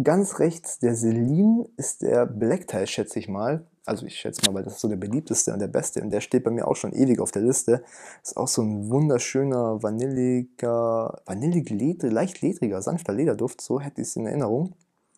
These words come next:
Ansonsten, dann haben wir noch von San-, äh, Santal komplett, sag ich schon, äh, Fragrance du Bois, ein Öl müsste das sogar sein, so ganz versteckt neben dem Sunshine Woman von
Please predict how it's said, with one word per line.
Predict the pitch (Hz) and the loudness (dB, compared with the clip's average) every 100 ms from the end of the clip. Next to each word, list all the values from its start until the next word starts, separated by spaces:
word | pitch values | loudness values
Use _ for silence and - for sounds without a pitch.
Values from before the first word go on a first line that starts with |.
| - - - - - - - - | -20 -20 -20 -20 -20 -20 -20 -6
Ansonsten, | 117 117 165 180 - 165 165 160 | 2 6 6 4 4 6 6 4
dann | 165 113 | 0 -2
haben | 127 131 | 0 2
wir | |
noch | 123 123 | 2 0
von | 123 113 | -2 2
San-, | 120 151 - | 2 0 -4
äh, | - 104 92 95 | -2 0 -2 -6
Santal | - 98 - | -8 -8 -12
komplett, | - 104 101 101 | -10 -8 -6 -6
sag | - 107 | -6 -8
ich | |
schon, | - - | -8 -10
äh, | - - - - | -8 -6 -6 -6
Fragrance | - 110 123 120 - | -2 0 2 0 -2
du | 104 95 - | -4 -6 0
Bois, | 110 156 175 - - | 2 2 -2 -8 -6
ein | 110 107 190 - _ _ - | -4 -4 -4 -10 _ _ -4
Öl | - 160 247 214 117 | 2 4 4 6 4
müsste | 107 107 - | 2 -2 0
das | 107 104 | 0 0
sogar | 117 101 101 | -2 -2 -2
sein, | 101 107 127 | 0 0 0
so | 113 | 0
ganz | 143 185 | -2 -2
versteckt | - 143 - - 165 127 | -4 -4 -4 -2 -2 0
neben | 120 151 127 | 0 2 0
dem | 113 | -2
Sunshine | 113 - 139 175 - 110 113 | 0 0 0 -2 -2 0 2
Woman | 160 123 | 4 2
von | - - | -2 -8